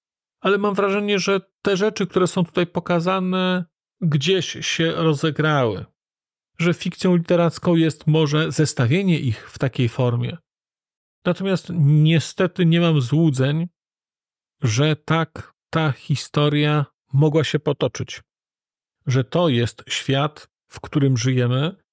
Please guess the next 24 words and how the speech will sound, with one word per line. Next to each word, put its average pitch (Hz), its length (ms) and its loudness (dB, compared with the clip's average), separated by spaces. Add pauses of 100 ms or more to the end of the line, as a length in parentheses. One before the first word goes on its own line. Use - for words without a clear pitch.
(180)
i 156 160 0
ten 143 200 2
kryzys 143 380 -2
uchodźczy, - 520 -2
którego 127 1300 0
doświadczaliśmy 120 880 -2
w - 180 -12
Polsce 113 480 -2
chociażby, 117 760 -4 (680)
sprokurowany 139 800 0
przez - 220 -4
kogoś 123 420 -2
innego, 120 600 0 (460)
ale 151 560 2
jednak 143 840 -2 (340)
kryzys, 139 580 0
w - 160 -20
którym 135 800 -2
bronią, 127 720 2
w - 100 -8
którym 131 240 0
walutą 123 640 2
byli 127 600 0 (320)
ludzie, 135 720 2